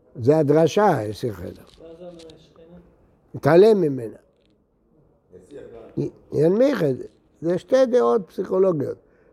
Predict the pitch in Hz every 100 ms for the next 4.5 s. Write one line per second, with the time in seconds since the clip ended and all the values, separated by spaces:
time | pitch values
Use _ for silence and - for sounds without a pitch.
0 | _ 170 196 175 170 214 285 254 285 311
1 | 339 311 247 233 233 220 214 208 196 170
2 | - 135 - 165 170 175 143 - 208 185
3 | - - - 143 127 - 135 135 151 180
4 | 160 135 131 110 -